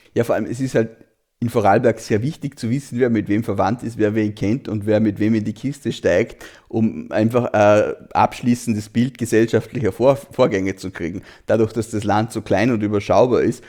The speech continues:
haben persönliche Beziehungen einen massiven Einfluss, äh, auf, äh, diverse politische und andere Entscheidungen. Weil oft fragt man sich, ja, warum baut der das dorthin und nicht dahin? Und dann weiß man, ja, der hat seit Jahren eine Fehde mit dem und dem und die hassen sich alle abgrundtief. Und,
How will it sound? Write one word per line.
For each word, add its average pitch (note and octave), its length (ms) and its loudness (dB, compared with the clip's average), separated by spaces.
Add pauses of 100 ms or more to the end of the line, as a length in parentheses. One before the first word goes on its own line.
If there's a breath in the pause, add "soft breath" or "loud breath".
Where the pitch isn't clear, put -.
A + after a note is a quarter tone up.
(180 loud breath)
haben G#2+ 140 -4
persönliche B2 500 -2
Beziehungen G#2 520 -4
einen G2 100 -2
massiven A2+ 460 -4
Einfluss, A#2 680 -2 (300 soft breath)
äh, - 40 0
auf, G2 720 4
äh, G2 460 0 (720)
diverse G2+ 520 4
politische A2+ 680 0
und G2+ 100 2
andere G2+ 460 2
Entscheidungen. G2 720 -2 (840 loud breath)
Weil A2 360 4
oft - 240 -2
fragt A2 200 0
man A2+ 80 -2
sich, A2 180 -4
ja, - 160 2
warum A2 240 0
baut G2+ 260 2
der G#2 80 2
das G#2 180 -4
dorthin A#2+ 340 -2
und A2 120 0
nicht A2 180 -2
dahin? B2+ 440 0
Und G#2+ 160 -4
dann G#2+ 80 -4
weiß G#2 160 0
man, F#2 140 2
ja, G2+ 100 6
der G2 160 0
hat G2+ 140 -2
seit G2 180 0
Jahren G2+ 300 2
eine F2 100 2
Fehde A2+ 340 2
mit A2 200 0
dem A2+ 140 2
und B2 200 -4
dem A#2+ 160 2
und A#2 120 -4
die G#2 100 -2
hassen - 300 -6
sich G#2 160 -6
alle G#2 220 4
abgrundtief. B2+ 720 -2
Und, G2 260 -6